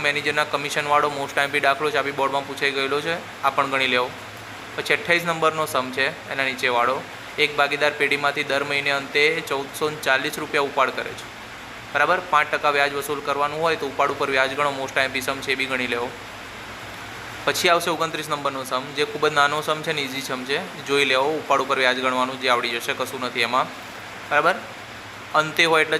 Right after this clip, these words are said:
છાસઠ ભાગ્યા બાર આવે, ખાલી આપણે એટલું જ ધ્યાન રાખવાનું હોય. અને ત્રીસ નંબરનો સમ, એ અને બી કરતાં અઢી ગણો તથા સી ને બીનો ત્રણ ચતુર્થાંશનો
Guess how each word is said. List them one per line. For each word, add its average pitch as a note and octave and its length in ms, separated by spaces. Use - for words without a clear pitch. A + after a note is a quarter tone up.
છાસઠ D3 360
ભાગ્યા C#3 320
બાર C#3 160
આવે, D3 160
ખાલી C#3 180
આપણે C3+ 180
એટલું C3 160
જ C3 60
ધ્યાન B2+ 240
રાખવાનું C3 360
હોય. A#2+ 160
અને C#3+ 100
ત્રીસ F#3 260
નંબરનો D#3+ 380
સમ, C3 120
એ - 20
અને E3 180
બી D#3+ 160
કરતાં D#3 280
અઢી D3 200
ગણો D#3 200
તથા D3 300
સી D#3 140
ને D#3+ 160
બીનો D3+ 320
ત્રણ D3 220
ચતુર્થાંશનો D3 640